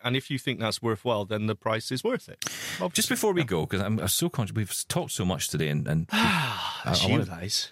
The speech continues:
Speaker 2: I, <laughs> I wanna quickly play a, a very short recording, 'cause I know some people might be interested in this. This is me recording using the new microphones built into the Apple Watch Ultra. And, uh, I just recorded this very quickly,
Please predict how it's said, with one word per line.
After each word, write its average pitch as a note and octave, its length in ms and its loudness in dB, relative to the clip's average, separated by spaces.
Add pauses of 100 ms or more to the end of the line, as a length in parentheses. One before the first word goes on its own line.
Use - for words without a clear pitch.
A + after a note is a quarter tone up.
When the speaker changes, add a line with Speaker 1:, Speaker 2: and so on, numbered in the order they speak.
Speaker 2:
I, - 440 0 (300)
<laughs> - 320 -4
I - 60 -2
wanna A3+ 160 0
quickly E3+ 420 0
play A2 240 2
a, G2 220 2
a F2+ 80 0
very A#2 160 0
short G#2+ 320 0
recording, F2+ 380 -2
'cause - 100 -2
I G2 40 2
know A#2+ 100 2
some A2 140 0
people F2 220 -2
might F2 180 2
be E2 100 0
interested D#2+ 440 -2
in D#2+ 80 2
this. E2+ 180 2 (300)
This - 300 -2
is B2 400 0
me A2 320 2
recording G2 680 0
using F2+ 520 0
the E2 180 0
new F2 180 2
microphones F2 560 0
built D2+ 220 -2
into D2 180 -2
the D#2 80 2
Apple C2+ 280 -2
Watch B1+ 220 -2
Ultra. B1 380 -2 (640)
And, E2 580 2
uh, D#2+ 120 2
I D2 80 0
just - 200 -2
recorded C#2+ 360 -2
this - 140 -4
very A#1+ 200 -4
quickly, - 460 -4